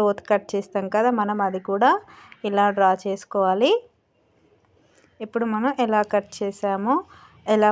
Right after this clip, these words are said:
మార్కింగ్ చేసామో అదే విధంగా కట్ చేసుకోవాలి. ఇలా స్ట్రైట్గా, కటింగ్ కూడా స్ట్రైట్గా ఉండాలి. ఎక్కువ తక్కువలు కటింగ్ కూడా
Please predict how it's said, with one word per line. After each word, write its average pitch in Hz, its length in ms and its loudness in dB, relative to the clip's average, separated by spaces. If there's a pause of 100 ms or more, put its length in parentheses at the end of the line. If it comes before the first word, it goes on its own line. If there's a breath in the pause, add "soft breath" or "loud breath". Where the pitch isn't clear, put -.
(120)
మార్కింగ్ 208 420 0
చేసామో 196 380 0 (100)
అదే 196 240 -2
విధంగా 190 340 -2 (120)
కట్ - 240 -4
చేసుకోవాలి. 190 680 -4 (2750 loud breath)
ఇలా 180 160 -2 (100)
స్ట్రైట్గా, 196 540 -4 (840 soft breath)
కటింగ్ 226 400 -2
కూడా 220 160 0 (140)
స్ట్రైట్గా 208 560 0 (140)
ఉండాలి. 202 440 -2 (480 loud breath)
ఎక్కువ 202 300 -2
తక్కువలు 196 400 0 (120)
కటింగ్ 196 380 -4
కూడా 196 160 0